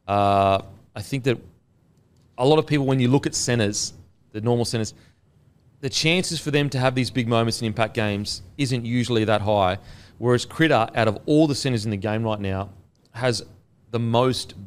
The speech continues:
big moments in big games. And the amount of times that he's, you know, clawed them back into victory or made a big play, even in games that don't have that much bearing on the competition, like, that much bearing,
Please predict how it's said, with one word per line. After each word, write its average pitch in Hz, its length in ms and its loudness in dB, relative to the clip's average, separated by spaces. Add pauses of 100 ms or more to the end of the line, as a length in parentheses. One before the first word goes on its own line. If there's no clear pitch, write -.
(140)
big 127 260 -2
moments 107 640 -2
in 123 220 -4
big 101 260 -6
games. 101 480 -6 (320)
And 117 100 -6
the 120 60 2
amount 135 220 2
of 147 100 -2
times 135 280 -2
that 110 100 -6
he's, 120 180 -6 (220)
you 110 100 -8
know, 98 80 -4
clawed 139 400 2
them 123 140 0
back 117 240 -2
into 110 160 -4
victory 110 480 -2
or 92 120 4
made 113 300 2
a 117 60 4
big 104 200 -4
play, 104 320 0 (220)
even 254 220 0
in 196 100 -2
games 143 380 -2
that 117 80 -8
don't 131 180 -2
have 120 160 -4
that 104 140 -2
much 98 180 -6
bearing 110 260 0
on 98 60 0
the 95 80 -2
competition, 95 460 -8
like, 92 160 -2 (160)
that 120 180 0
much 98 240 -8
bearing, 92 340 0